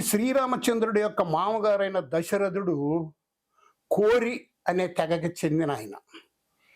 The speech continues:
గౌతమ బుద్ధుని యొక్క తల్లి మాయ, శుద్ధోదనుడి భార్య,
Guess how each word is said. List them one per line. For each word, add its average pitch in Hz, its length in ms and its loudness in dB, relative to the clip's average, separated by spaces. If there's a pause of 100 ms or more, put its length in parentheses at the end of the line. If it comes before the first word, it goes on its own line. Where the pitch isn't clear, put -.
(460)
గౌతమ 262 520 2
బుద్ధుని 233 520 2
యొక్క 233 280 -2 (220)
తల్లి 220 320 2 (560)
మాయ, 185 320 2 (1300)
శుద్ధోదనుడి 202 680 2
భార్య, 170 320 0